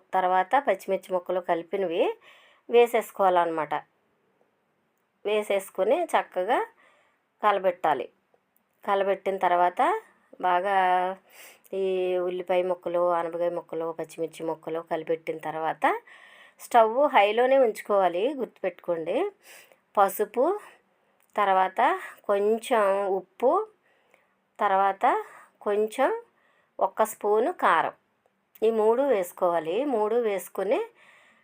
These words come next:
ఆ, చూడండి, ఒక స్పూన్ సరిపోద్ది కారం. పచ్చిమిర్చి ఎక్కువ వేసాం కదా, ఒక ఐదు పచ్చిమిర్చి వేసాం కాబట్టి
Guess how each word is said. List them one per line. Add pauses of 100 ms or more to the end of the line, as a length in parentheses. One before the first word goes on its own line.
(140)
ఆ, (280)
చూడండి,
ఒక
స్పూన్
సరిపోద్ది
కారం. (920)
పచ్చిమిర్చి
ఎక్కువ
వేసాం
కదా, (300)
ఒక
ఐదు
పచ్చిమిర్చి
వేసాం
కాబట్టి